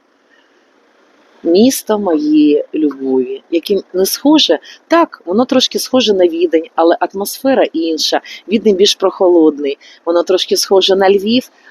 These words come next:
але Львів більш, е, в таких аскетичних сірих тонах. Чернівці теплі, сонячні,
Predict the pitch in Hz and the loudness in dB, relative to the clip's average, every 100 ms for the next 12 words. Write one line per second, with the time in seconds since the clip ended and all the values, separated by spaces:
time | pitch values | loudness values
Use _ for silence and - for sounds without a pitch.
0 | _ 160 165 165 170 226 - - 156 185 | _ 0 2 2 -2 -6 -8 -16 -8 -6
1 | 214 - - - _ 165 160 156 151 165 | -2 -4 -4 -16 _ 0 4 4 2 -2
2 | - 170 - - - - 320 - 196 180 | -2 -4 -4 -6 -6 0 -2 0 -6 -8
3 | - 160 156 151 - 156 156 143 131 - | -4 0 2 0 -2 -2 -2 -2 -4 -8
4 | - _ - 196 190 196 - - 220 - | -20 _ -2 -2 0 -2 -2 -4 -4 2
5 | 185 160 - 135 - - - 190 175 151 | 2 2 -2 -6 -6 -8 -2 0 0 -2
6 | - - 139 | -6 -6 -8